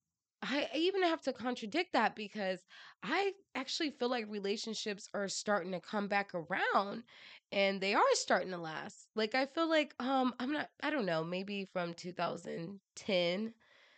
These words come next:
up until, what, two thousand twenty, people were kinda, like, wilding out. And then I feel like now people are really slowing down and getting back to their values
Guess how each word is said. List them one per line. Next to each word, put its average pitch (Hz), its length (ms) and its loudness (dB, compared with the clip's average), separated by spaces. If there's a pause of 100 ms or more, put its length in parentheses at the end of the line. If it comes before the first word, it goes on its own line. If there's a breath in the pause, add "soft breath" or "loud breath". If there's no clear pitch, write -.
(340 soft breath)
up - 160 -4
until, 175 340 -2
what, 156 220 -4
two 190 160 -6
thousand 165 420 -2
twenty, 190 580 -4 (680 soft breath)
people 190 380 0
were 170 140 0
kinda, 175 320 -2
like, 170 240 -4
wilding 165 640 0
out. 214 360 -4 (380 loud breath)
And 190 140 0
then 196 100 4
I 190 120 2
feel 190 160 -4
like 175 180 0
now 175 240 2
people 185 320 -6
are 170 100 0
really 165 280 -2
slowing 170 520 -2
down 156 420 0
and 160 120 -4
getting 170 300 -2
back 147 280 2
to 180 100 -8
their 160 200 -2
values 185 920 -2